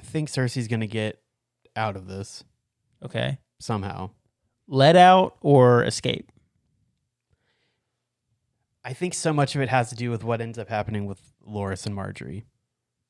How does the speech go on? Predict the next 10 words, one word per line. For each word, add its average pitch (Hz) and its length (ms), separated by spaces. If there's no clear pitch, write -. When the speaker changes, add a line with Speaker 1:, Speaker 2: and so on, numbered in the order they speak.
Speaker 1:
Because 104 600
if 104 160
something 135 320
happens 120 380
to 113 120
them, 98 520
I 110 100
think 104 640
Olenna 107 380
acts, - 580